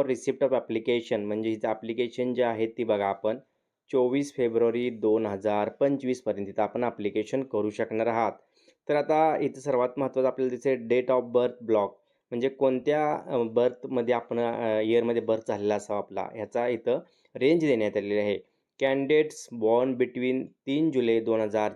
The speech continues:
चार ते तीन जानेवारी दोन हजार आठच्या दरम्यान आपला जन्म झाला असेल तरच आपल्याला ॲप्लिकेशन करता येणार आहे,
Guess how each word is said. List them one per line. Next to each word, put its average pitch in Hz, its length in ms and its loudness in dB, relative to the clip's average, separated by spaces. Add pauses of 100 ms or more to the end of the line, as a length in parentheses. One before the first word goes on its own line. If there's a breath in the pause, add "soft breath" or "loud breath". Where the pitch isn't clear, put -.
चार 110 320 2
ते 107 80 0 (140)
तीन 143 200 0
जानेवारी 110 420 2
दोन 107 240 0
हजार 104 200 0
आठच्या 131 400 0
दरम्यान 113 260 0
आपला 104 260 -2
जन्म 104 280 -2
झाला 110 300 -2
असेल 110 380 -4
तरच 131 200 -2
आपल्याला 117 280 0
ॲप्लिकेशन 107 560 -4
करता 113 380 -4
येणार 120 240 0
आहे, 117 140 2